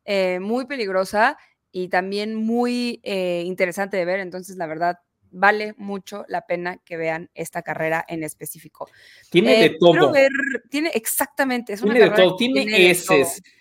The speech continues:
Speaker 2: tiene un, un hairpin, este, tiene la, la, este, la, la, la curva de la cuchara, el spoon, ¿no?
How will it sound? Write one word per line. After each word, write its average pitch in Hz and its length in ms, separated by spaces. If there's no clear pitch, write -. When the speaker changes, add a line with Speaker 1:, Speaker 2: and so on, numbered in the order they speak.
Speaker 2:
tiene 214 380
un, 214 340
un 165 1080
hairpin, 139 640
este, 127 400
tiene 185 560
la, 123 220
la, 123 120
este, 135 240
la, 135 180
la, 117 240
la 113 180
curva 160 300
de 143 120
la 113 480
cuchara, 135 380
el 117 140
spoon, 143 460
¿no? 170 260